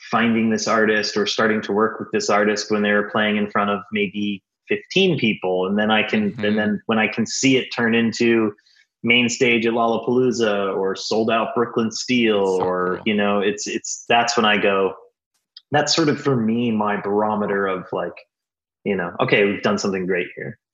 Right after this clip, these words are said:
Speaker 2: Yeah. That's awesome. So, um, before I, I wanna get into that, like, the, the story of seeing an artist, uh, where it played fifteen people and then Lollapalooza. But, uh, before we get in, just,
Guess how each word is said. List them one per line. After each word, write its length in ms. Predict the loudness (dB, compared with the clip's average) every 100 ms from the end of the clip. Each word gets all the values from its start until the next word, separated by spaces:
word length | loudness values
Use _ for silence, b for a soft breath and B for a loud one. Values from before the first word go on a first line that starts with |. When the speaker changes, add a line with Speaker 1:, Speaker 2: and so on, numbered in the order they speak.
| -16
Speaker 2:
Yeah. 200 | -14 -14 _ _ _ B B -8
That's 240 | -6 -6
awesome. 380 | -8 -10 -14 -16 b b
So, 520 | -10 -4 -4 -4 -8
um, 300 | -6 -6 -6
before 500 | -12 -14 -8 -8 -8 -10
I, 240 | -10 -6
I 40 | -6
wanna 240 | -6 -6
get 200 | -6 -6
into 240 | -6 -8 -8
that, 260 | -6 -6
like, 300 | -8 -8 -10
the, 120 | -10 -10
the 160 | -10
story 320 | -10 -6 -4 -4
of 80 | -6
seeing 240 | -8 -6
an 80 | -4
artist, 420 | -4 -6 -8 -10 -6
uh, 260 | -6 -6
where 260 | -10 -6 -6
it 100 | -6
played 240 | -6 -6 -8 -12 -16 -8
fifteen 320 | -8 -8 -10
people 360 | -8 -10 -8 -8
and 120 | -6
then 220 | -8 -10 b b b b _ _ -6
Lollapalooza. 720 | -2 -2 -4 -8 -8 -6 -6
But, 260 | -2 -4 -4
uh, 120 | -6
before 300 | -6 -6 -6
we 80 | -6
get 120 | -4
in, 140 | -6 -6
just, 280 | -6 -8